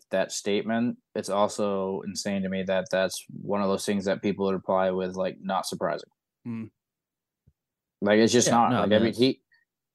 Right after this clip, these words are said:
Speaker 1: he's such a psychopath. Like, in our, everything you can check off, that's what he is, and that's why he's a great friend of the show.
Speaker 2: Mm-hmm.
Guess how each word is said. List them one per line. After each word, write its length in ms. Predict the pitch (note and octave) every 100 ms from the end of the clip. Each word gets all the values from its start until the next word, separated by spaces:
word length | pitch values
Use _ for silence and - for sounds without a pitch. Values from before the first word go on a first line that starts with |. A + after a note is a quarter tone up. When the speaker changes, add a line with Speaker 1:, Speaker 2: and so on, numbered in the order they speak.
| _
Speaker 1:
he's 280 | C3+ B2+ -
such 360 | - A#2+ -
a 60 | B2
psychopath. 800 | - A#2 A2+ A2 A#2 A2+ A2 G2+
Like, 260 | G2+ F#2+
in 100 | G#2+ G#2+
our, 120 | G#2 - A#2
everything 320 | A#2+ C3 B2+
you 120 | A2+
can 80 | G2+
check 240 | A#2 G#2
off, 260 | G#2 A2 A2+
that's 160 | G#2 A#2
what 60 |
he 60 | B2+
is, 60 | A2
and 80 |
that's 160 | B2 B2+
why 140 | F3
he's 120 | F3 D3
a 60 |
great 300 | A#2+ C#3 C3+
friend 140 | C#3 C3+
of 60 |
the 60 | G#2+
show. 380 | E3 D#3 G#2 - _ _ _ -
Speaker 2:
Mm-hmm. 220 | B2 A2+